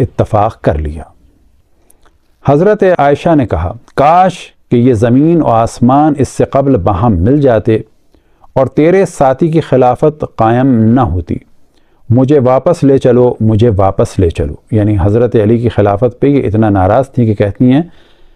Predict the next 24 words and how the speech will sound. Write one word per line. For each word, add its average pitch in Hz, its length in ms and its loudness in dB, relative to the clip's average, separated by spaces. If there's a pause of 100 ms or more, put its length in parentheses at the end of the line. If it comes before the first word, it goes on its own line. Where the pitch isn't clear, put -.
(160)
कि 120 80 2
ज़मीन 110 360 2
और 110 120 2
आसमान 117 400 0
में 113 140 0
तहलका 101 380 0
मच 104 140 0
जाता, 101 340 0
ज़मीन 107 300 0
आसमान 104 400 0
बर्बाद 98 440 0
हो 113 100 0
जाते, 104 320 0
लेकिन 123 200 0
अली 110 200 0
की 113 100 -4
खिलाफत 92 460 -2
ना 87 140 0
होती। - 320 -12 (880)
हज़रत 214 340 0
आयशा 175 340 2
रज़ी 151 220 2
अल्लाह 139 280 2
अन्हा 123 320 0